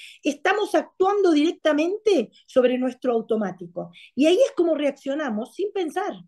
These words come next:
Y esto es lo que estamos perdiendo, la capacidad analítica. Entonces, esto es algo que es muy importante. Por eso nos pasan las cosas que nos pasan. Terminamos siendo radicalizados. Y si vos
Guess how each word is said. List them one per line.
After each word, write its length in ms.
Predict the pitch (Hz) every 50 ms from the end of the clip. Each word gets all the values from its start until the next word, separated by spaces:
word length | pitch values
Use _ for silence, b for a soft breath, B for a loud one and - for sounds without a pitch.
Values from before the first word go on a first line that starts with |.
| _ _ _ _ _ _ B B B B
Y 100 | B 381
esto 180 | 466 466 - 339
es 40 | 294
lo 100 | 262 262
que 60 | 233
estamos 320 | 226 - 233 226 202 - -
perdiendo, 680 | 208 185 185 202 202 185 175 170 165 165 170 170 _ b b b b b
la 80 | 214 208
capacidad 540 | 285 254 - 262 247 - 269 277 320 359 392 381 - -
analítica. 840 | 254 247 240 240 330 381 381 - - 202 190 - 180 - - _ _ _ b b b b b b
Entonces, 400 | - - 349 - 339 277 - - _ b b b b b _
esto 380 | - 392 381 - - 415 381 349
es 180 | 339 - -
algo 400 | 330 320 311 254 339 359 381 381 b b b b -
que 100 | - 277
es 60 | 254
muy 280 | 269 339 427 453 415 330
importante. 560 | 247 196 214 220 208 - 214 196 196 214 -
Por 180 | - 320 392
eso 500 | 453 466 - - - 302 302 339 440 - _ _ _ -
nos 140 | 247 254
pasan 300 | 254 - 392 381 403 370
las 100 | 330 277
cosas 220 | - 359 349 370 -
que 80 | 302
nos 120 | 269 254 -
pasan. 460 | - 508 480 - - 214 185 185 170 B B B B B
Terminamos 500 | - 262 262 285 339 381 403 403 - -
siendo 240 | 381 392 381 370 330
radicalizados. 800 | 320 294 302 - 320 311 330 330 330 440 - 523 - 240 - -
Y 80 | 220 -
si 160 | - - 247
vos 260 | 349 480 571 - _